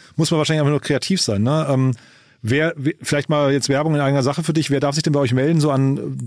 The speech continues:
der vielleicht Partnervorschläge hat? Ähm, gibt's da, gibt's da Sachen, wo du sagst, die fehlen euch gerade noch?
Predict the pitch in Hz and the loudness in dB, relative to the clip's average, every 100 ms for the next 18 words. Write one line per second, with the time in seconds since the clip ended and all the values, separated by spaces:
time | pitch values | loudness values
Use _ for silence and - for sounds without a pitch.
0 | - 131 - 143 - 180 196 135 123 - | -2 -2 0 -2 0 -2 -2 -2 -2 -2
1 | 117 110 101 - 127 113 113 120 131 117 | -2 0 -2 -2 -2 0 0 -2 -4 -4
2 | 107 123 - 147 143 143 135 139 - 147 | -4 -6 -2 0 2 0 -2 -4 0 0
3 | 131 131 147 139 127 139 - 139 - 135 | 0 0 0 2 0 -2 -2 -2 0 0
4 | 156 - 156 160 196 | 0 0 0 0 0